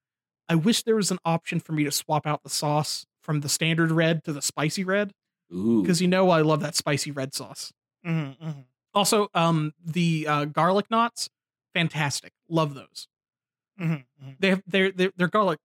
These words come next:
Speaker 1: pesto knots, so they got, like, some, some pesto in there that gives it a nice little kick. Nice, good shit. Great stuff.
Speaker 2: Mm-hmm.
Speaker 1: Blaze Pizza, great. Those two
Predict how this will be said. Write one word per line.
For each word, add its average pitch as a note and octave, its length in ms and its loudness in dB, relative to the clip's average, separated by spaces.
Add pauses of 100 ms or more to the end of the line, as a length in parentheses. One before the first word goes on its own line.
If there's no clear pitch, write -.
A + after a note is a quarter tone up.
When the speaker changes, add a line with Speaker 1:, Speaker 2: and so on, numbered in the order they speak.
Speaker 1:
pesto D#3+ 380 0
knots, C#3 220 -6
so D3+ 60 -4
they D3 60 0
got, F3 140 -2
like, D3+ 100 -2
some, C#3+ 240 -8 (400)
some C#3+ 140 -6
pesto F#3+ 420 0
in F#3 120 4
there F#3 180 4
that D#3+ 80 2
gives D#3+ 200 0
it D#3+ 80 0
a D#3+ 80 2
nice D#3+ 220 0
little D#3 120 -4
kick. F3 240 -4 (520)
Nice, F3+ 240 -2 (120)
good F3+ 160 -2
shit. - 240 -4 (520)
Great F#3 160 -2
stuff. C#3 220 -2
Speaker 2:
Mm-hmm. - 80 -20 (220)
Speaker 1:
Blaze G3+ 200 2
Pizza, G3+ 360 0 (360)
great. D#3 260 0 (260)
Those F3+ 160 2
two G3+ 260 2